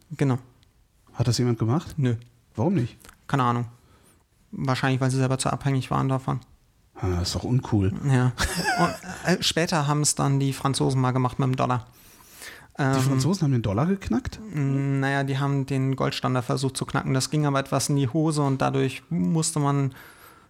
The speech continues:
Speaker 1: äh, ganz anderen Kram machen. Das kam dann mit diesem Bretton Woods. Ähm,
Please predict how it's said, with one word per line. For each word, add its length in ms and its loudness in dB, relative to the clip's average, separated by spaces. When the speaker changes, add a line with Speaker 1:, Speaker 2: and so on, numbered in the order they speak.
Speaker 1:
äh, 280 2
ganz 200 -2
anderen 240 0
Kram 240 0
machen. 180 0
Das 140 -2
kam 160 0
dann 100 2
mit 100 2
diesem 360 -2
Bretton 400 0
Woods. 420 -2
Ähm, 760 2